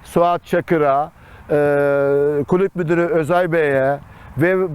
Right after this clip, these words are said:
bu çalışmanın oluşmasına katkı veren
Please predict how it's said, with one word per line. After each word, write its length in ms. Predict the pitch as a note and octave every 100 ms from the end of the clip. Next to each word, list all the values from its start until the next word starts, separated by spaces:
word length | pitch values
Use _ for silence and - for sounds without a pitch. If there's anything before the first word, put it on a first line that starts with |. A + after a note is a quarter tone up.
| C#3
bu 500 | D#3+ G3 G3+ F#3+ F#3 D3+
çalışmanın 560 | E3+ F3 F3+ F3 A3+
oluşmasına 720 | A3 F#3+ - E3+ D3 F3 D#3+ D3+
katkı 440 | - D3 - G#3
veren 300 | F3+ E3 C#3+